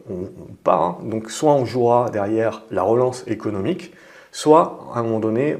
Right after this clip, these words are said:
on va jouer réellement le côté, euh, récession dure, hard landing, euh, d'autres faillites bancaires, et cetera, et donc la, la peur, la panique, la vraie. Et là, en règle générale, il n'y aura pas de prisonniers. Et c'est vraiment à ce moment-là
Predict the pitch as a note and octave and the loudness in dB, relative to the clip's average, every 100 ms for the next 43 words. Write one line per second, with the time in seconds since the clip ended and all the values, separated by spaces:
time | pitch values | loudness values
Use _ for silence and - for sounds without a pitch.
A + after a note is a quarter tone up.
0 | - A#2+ A#2 A2+ A2+ A2 C3 B2 A2+ A#2+ | -4 -2 0 0 0 2 4 2 2 2
1 | A2+ G#2 A2 B2+ C3+ - A2+ A2+ G#2 A2+ | 0 0 -2 -2 -2 -2 -2 -2 -4 2
2 | A#2+ C3+ - G#2+ G#2 A#2 - A#2+ - B2 | 2 2 0 -4 -2 -2 -2 -6 -6 -6
3 | A2 G2 F#2+ A2 C3+ - - - A#2 A2 | -6 -8 -6 -2 -2 -4 -6 -6 -4 -4
4 | A2 G#2 G#2+ B2+ C#3 C#3+ - - - - | -6 -6 -4 -4 -6 -10 -18 -20 -20 -10
5 | G2+ G2+ G2 G2 F#2+ F2+ C2 - B2 A#2 | -6 -4 -4 -6 -6 -8 -4 0 0 0
6 | - A2 A2 G#2+ G#2 C3 A#2+ G#2+ - G2 | -4 -4 -4 -6 -4 -2 -2 -4 -8 -6
7 | G2+ G#2 C3+ D3+ - - _ A#2+ A#2+ C3+ | 0 4 4 2 -6 -20 _ -4 0 -2
8 | C3 A2+ G2+ G2 A#2 A2+ G2+ G2+ G#2+ A#2+ | -4 -6 -4 -2 0 0 -2 -2 -6 -4
9 | G2+ F#2+ - - G#2+ G2+ F#2+ - - - | -6 -8 -12 -2 0 0 -4 -6 -20 -20
10 | - - - G#2+ D3+ D#3 - A2 G#2+ A#2 | -20 -12 -2 2 2 2 -6 -10 -6 -4
11 | A2 A2 A2 D3+ B2 G#2+ C3+ C3 - A2+ | -4 -4 -2 -2 -2 -2 -4 -4 -6 -6
12 | A#2 G2+ - - - G2+ A#2 D#3+ D3+ C#3 | -4 -6 -8 -10 -6 -2 2 4 4 2
13 | - D3+ - C3 A#2+ A2+ A2+ D3 F3+ | 2 2 0 -4 -2 -2 0 0 -2